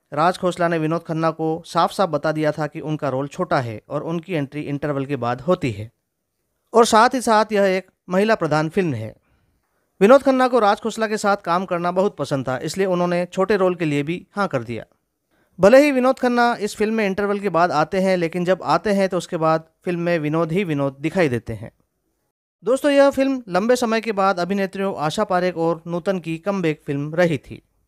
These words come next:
फिल्म में विजय आनंद की दो पत्नियां होती है, पहली आशा पारेख जो कि एक नाचने वाली होती है जिसका नाम तुलसी होता है, और दूसरी होती है नूतन जो कि एक राजघराने से ताल्लुक़ रखती है।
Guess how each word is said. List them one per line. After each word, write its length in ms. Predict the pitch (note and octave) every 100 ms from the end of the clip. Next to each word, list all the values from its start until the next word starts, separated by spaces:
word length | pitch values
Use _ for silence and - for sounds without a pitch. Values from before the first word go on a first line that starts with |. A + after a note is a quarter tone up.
| _ _ _ _ _ -
फिल्म 180 | B3
में 120 | C4 B3+
विजय 240 | G#3 A#3+
आनंद 240 | A#3 A3+
की 160 | A3 A3+
दो 120 | F3 G3+
पत्नियां 340 | G3+ G#3 G3
होती 260 | F#3 G#3 G3+
है, 220 | F#3+ G3 - _ -
पहली 240 | E3+ G3+
आशा 300 | D#3 D3+ G3
पारेख 340 | F#3 F3+ F#3 F3+ _ -
जो 140 | D3+
कि 180 | F3 F#3+
एक 100 | F3
नाचने 300 | D#3+ C#3+ D#3
वाली 220 | D#3 D3 D3
होती 300 | E3 D#3+ A2
है 220 | A2+ A#2+ _ -
जिसका 240 | D#3 - E3
नाम 200 | D3 D#3
तुलसी 320 | F#3+ A3 G3+
होता 240 | D3 B2 A#2
है, 200 | A2 A2
और 140 | E3+ E3
दूसरी 340 | F#3 A#3 A3
होती 280 | F#3 D#3+ E3
है 100 | F3
नूतन 380 | E3+ D#3 B2+ G#2 _ _ -
जो 100 | F3+
कि 160 | F#3+ F#3+
एक 140 | F3
राजघराने 540 | F3 F#3 E3 D#3 D3 D3+
से 140 | D#3+
ताल्लुक़ 360 | C#3+ C3 C3+ F3+
रखती 280 | F3+ C3+
है। 200 | G#2 A2